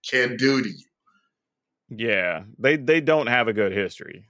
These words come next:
Speaker 2: That's for sure.
Speaker 1: So,
Speaker 2: And hell,
Speaker 1: so
Speaker 2: let's not forget the other boy, the other, I guess, prince or whatever, like, he's had his issues too.
Speaker 1: Right.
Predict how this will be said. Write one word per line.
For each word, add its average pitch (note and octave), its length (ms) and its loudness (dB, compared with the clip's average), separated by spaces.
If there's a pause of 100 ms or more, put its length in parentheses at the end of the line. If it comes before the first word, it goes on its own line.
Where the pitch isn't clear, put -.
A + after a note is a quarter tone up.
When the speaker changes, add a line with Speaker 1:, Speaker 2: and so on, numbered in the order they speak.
(120)
Speaker 2:
That's A2 240 0
for F#2+ 140 -12
sure. G2+ 180 -6
Speaker 1:
So, A#2+ 80 2
Speaker 2:
And C#3 80 4
hell, F3+ 140 6
Speaker 1:
so A2+ 500 2
Speaker 2:
let's D#3+ 160 2
not B3+ 160 6
forget F#3 320 2
the C3 140 4
other A3+ 220 4
boy, A2 500 4 (680)
the B2 180 4
other, E3 300 4
I A#2 80 2
guess, A2 220 0
prince A2+ 480 -2
or A#2 80 -2
whatever, A2+ 340 2
like, G#2 160 2
he's G3 220 -2
had C3 180 4
his E3 180 2
issues G#2+ 380 0
too. A2 320 -4 (480)
Speaker 1:
Right. B2 540 -2